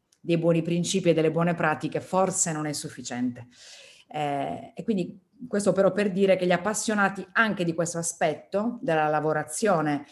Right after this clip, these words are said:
e della produzione di oggetti, rientrano in questa ampio spettro dei nostri visitatori. Eh, ti do un numero, Gabriella, solo per capire.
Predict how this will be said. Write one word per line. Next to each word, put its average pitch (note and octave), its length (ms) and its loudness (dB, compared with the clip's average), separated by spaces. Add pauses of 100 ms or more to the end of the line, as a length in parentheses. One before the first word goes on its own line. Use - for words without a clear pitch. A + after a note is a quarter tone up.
(200)
e - 60 -12
della E3 200 2
produzione E3+ 440 -2
di F#3+ 100 2
oggetti, E3+ 580 2
rientrano D#3+ 920 2 (260)
in D#3 140 -4
questa D3+ 800 0 (540)
ampio G#3 360 2
spettro F3 500 0
dei E3+ 120 2
nostri D#3+ 280 -4
visitatori. C#3 800 -6 (240)
Eh, D#3 460 0
ti C4 140 2
do C4 100 10
un A#3+ 100 10
numero, E3 300 6
Gabriella, D#3+ 400 6
solo A#3 200 4
per F#3 180 2
capire. C#3+ 640 -2